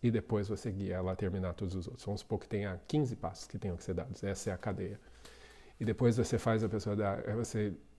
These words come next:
ensina a pessoa a fazer, dar três passos e depois você completa os outros quinze.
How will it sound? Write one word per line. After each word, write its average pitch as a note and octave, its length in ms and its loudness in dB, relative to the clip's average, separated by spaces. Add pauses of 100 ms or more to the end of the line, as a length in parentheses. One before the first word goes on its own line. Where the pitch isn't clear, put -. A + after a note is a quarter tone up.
(540)
ensina A2 300 2
a - 20 -2
pessoa G#2+ 380 0
a - 20 -4
fazer, G#2 320 0 (160)
dar G#2+ 240 4
três D#3+ 340 8
passos G2+ 640 2
e A#2+ 100 0
depois G2+ 640 0
você G#2 320 0
completa F#2+ 520 -2
os F#2 140 -2
outros F2+ 300 -6
quinze. G2 320 -8